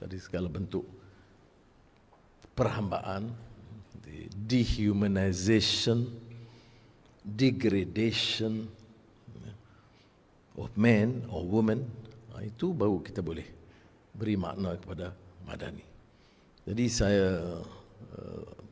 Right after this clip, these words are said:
sekali lagi ucap terima kasih, eh, kerana kerjasama yang ditunjukkan. Tetapi,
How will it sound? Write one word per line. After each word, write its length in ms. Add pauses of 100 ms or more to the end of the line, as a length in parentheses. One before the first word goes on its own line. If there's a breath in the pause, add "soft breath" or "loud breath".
(120)
sekali 480
lagi 160
ucap 240 (320)
terima 160
kasih, 400 (800 loud breath)
eh, 260
kerana 320 (320)
kerjasama 480
yang 80
ditunjukkan. 520 (280)
Tetapi, 420